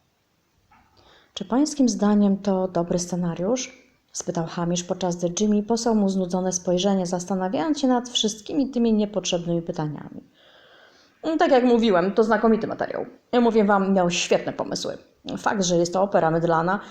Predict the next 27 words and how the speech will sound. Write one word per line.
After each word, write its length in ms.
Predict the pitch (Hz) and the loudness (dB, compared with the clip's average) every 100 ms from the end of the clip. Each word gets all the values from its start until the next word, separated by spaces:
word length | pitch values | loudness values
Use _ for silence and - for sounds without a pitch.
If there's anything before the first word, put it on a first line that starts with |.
| - - | -18 -4
nie 120 | 254 | 0
oznacza 380 | 214 175 - 165 | 0 0 0 0
jeszcze, 400 | 170 185 240 247 | 0 0 2 2
że 240 | 285 320 | 2 0
nie 80 | 349 | 2
możemy 380 | 262 214 180 226 | 2 2 2 2
mieć 180 | 180 180 | 0 0
porządnego 460 | 196 185 - 196 | 0 0 -2 -4
scenariusza”. 640 | 196 277 269 - - - - - _ _ _ _ _ _ _ _ - | 0 2 2 0 -4 -6 -6 -12 _ _ _ _ _ _ _ _ -6
„O 120 | 240 | -6
czym 240 | 233 175 151 | -4 -4 -4
jest 180 | 143 | -4
fabuła?”, 600 | - 156 156 151 151 156 - _ _ _ - | -8 -10 -10 -10 -10 -12 -16 _ _ _ -12
spytał 340 | - 190 160 | -8 -6 -6
Hamish. 640 | - 165 - - - - _ _ _ _ _ _ | -10 -14 -14 -14 -14 -16 _ _ _ _ _ _
Harry 260 | - 285 294 | -2 0 2
po 100 | 262 | 2
raz 140 | 247 | 0
pierwszy 300 | 262 262 254 | 0 0 0
wyglądał 340 | 196 220 247 | 0 0 2
na 80 | 240 | 2
zakłopotanego. 880 | 226 214 208 202 202 175 165 - - - | 0 -2 -2 -2 -2 -4 -6 -10 -16 -10
„No 200 | 247 220 | -4 -2
cóż, 300 | 196 170 - - - 147 170 | 0 -2 -2 -10 -12 -10 -4
chodzi 280 | 170 160 | -2 0
o 40 | 185 | 0
morderstwo”. 640 | 233 269 160 - - - | 4 4 4 2 -4 -8